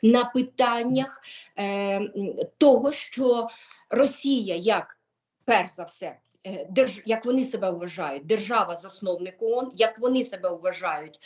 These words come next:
держава-член Радбезу оон, тобто на, на цю державу покладені особливі, додаткові функції і повноваження по недопущенню війни в мірі, в мирі чи в світі,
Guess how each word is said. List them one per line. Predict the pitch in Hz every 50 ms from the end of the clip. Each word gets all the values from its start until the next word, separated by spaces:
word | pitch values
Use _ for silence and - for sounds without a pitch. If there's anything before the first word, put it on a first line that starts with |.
| - - - - -
держава-член | 185 240 233 226 220 202 247 240 226 202 196 190 180 - - 220 220 220 226 214 208 190 185 -
Радбезу | - 202 214 214 185 180 170 208 196 175 180 180 - 226 - -
оон, | 240 247 254 254 262 262 262 262
тобто | 262 233 233 - 226
на, | 226 233 240
на | 254 254 262 254 247
цю | - - - 294 285
державу | 220 233 220 196 190 202 196 175 160 156 160 151 - - - - - _ -
покладені | 269 262 - 262 254 269 277 277 - 277 269 277 294 - - _ _
особливі, | - 359 349 330 - - 339 330 262 262 294 294 311 320 320 294 240 185 151 151 143 - -
додаткові | 165 175 175 311 349 349 254 339 349 349 - - - - - 320 320 330 330 320 311 277 233 190 190 165 - - - - - -
функції | _ - - 269 320 330 339 320 277 - - 285 277 262 262
і | 262
повноваження | 262 269 269 247 254 262 262 254 254 262 262 277 277 254 247 233 220 220 220 220 -
по | 247 254 254 254 247 240
недопущенню | 240 226 196 226 220 - 147 269 269 277 277 - - 233 233 226 214
війни | 196 220 220 226 233 233 226 202
в | 175 180
мірі, | 202 226 269 339 392 359 370 - -
в | 190 190 220
мирі | 240 269 311 359 381 359 392 - - - - - -
чи | - 247
в | 226
світі, | - - 269 262 330 359 359 359 330 -